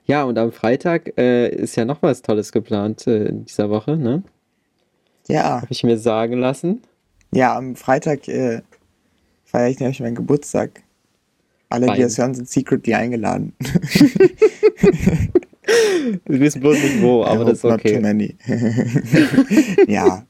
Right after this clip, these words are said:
Speaker 2: einfach mal schauen auf der Karte. Ihr werdet mich finden.
Speaker 1: Einfach mal bei Google
Speaker 2: Ähm,
Speaker 1: Maps Moritz Pure eingeben.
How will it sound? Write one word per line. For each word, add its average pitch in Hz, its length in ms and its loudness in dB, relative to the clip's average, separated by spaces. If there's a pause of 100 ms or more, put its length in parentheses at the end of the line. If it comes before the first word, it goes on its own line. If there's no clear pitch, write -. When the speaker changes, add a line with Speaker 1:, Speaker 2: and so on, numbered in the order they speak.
(380)
Speaker 2:
einfach 143 340 -2
mal 143 160 -2
schauen 147 440 0
auf 139 180 -4
der 139 120 0
Karte. 135 640 -2 (340)
Ihr 110 200 2
werdet 104 280 0
mich 110 160 -12
finden. - 380 -6 (140)
Speaker 1:
Einfach 127 220 0
mal 127 180 0
bei 120 140 0
Google 131 220 0
Speaker 2:
Ähm, 117 80 4
Speaker 1:
Maps 113 200 0
Moritz 117 280 0
Pure 120 420 2
eingeben. 113 520 -2